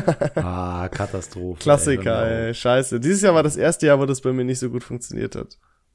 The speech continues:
Speaker 2: Hm, ich weiß ja nicht. Eigentlich müsste man, guck mal, wo könntest du jetzt schon in drei Monaten sein, wenn du ab heute durchziehst?
Speaker 1: Schwierig,
Speaker 2: Ja.
Speaker 1: deswegen, aber deswegen zieh ich so ab, äh, ab Herbst durch.
Speaker 2: Ja, gut.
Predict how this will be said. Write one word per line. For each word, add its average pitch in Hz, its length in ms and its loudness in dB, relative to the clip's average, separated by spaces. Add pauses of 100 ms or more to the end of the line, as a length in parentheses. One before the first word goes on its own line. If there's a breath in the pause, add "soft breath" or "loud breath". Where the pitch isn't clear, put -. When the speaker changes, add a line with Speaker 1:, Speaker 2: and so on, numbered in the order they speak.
(600)
Speaker 2:
Hm, 85 680 -12
ich 90 140 -10
weiß 95 260 -2
ja 92 100 0
nicht. 85 240 -6
Eigentlich 139 240 2
müsste 135 240 -2
man, 113 180 0
guck 135 340 -8
mal, 107 280 0
wo 170 160 6
könntest 160 480 -2
du 131 80 -4
jetzt 139 260 -2
schon 135 140 -8
in 120 80 -6
drei 120 200 -2
Monaten 127 440 -4
sein, 113 260 -2
wenn 107 80 -4
du 113 80 -2
ab 104 180 -6
heute 107 240 -2
durchziehst? - 720 -12 (840)
Speaker 1:
Schwierig, 156 460 0
Speaker 2:
Ja. 107 40 -6
Speaker 1:
deswegen, 131 440 0
aber 107 280 -4
deswegen 123 340 -4
zieh 139 200 -4
ich 131 100 -6
so 123 160 -2
ab, - 340 -6
äh, 117 240 -4
ab - 180 -6
Herbst 127 360 -4
durch. 127 200 -14 (680 soft breath)
Speaker 2:
Ja, 92 160 -2
gut. 80 360 -10